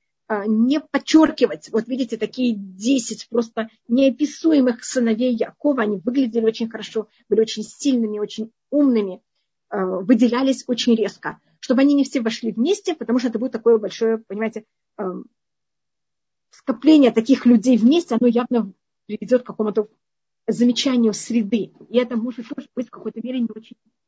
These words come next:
э, правильно. А,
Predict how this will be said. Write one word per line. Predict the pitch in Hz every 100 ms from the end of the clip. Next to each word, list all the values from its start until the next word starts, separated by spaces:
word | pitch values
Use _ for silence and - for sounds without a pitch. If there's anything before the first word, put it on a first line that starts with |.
| _
э, | 208 190 - _ _ _ _ _ _ _ _ _ _ _
правильно. | 240 226 196 165 151 - _ _ _ _ _ _
А, | 214 202